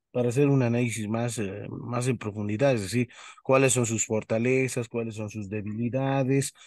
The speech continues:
Entonces, ahí podemos ir tomando en cuenta algunos elementos.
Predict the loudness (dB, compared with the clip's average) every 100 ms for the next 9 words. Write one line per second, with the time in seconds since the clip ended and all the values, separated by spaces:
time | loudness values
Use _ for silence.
0 | -20 _ -18 -4 -2 2 0 2 2 2
1 | -2 -4 -2 -2 -2 -4 -4 -2 -2 -2
2 | -2 -4 -4 -6 -6 -10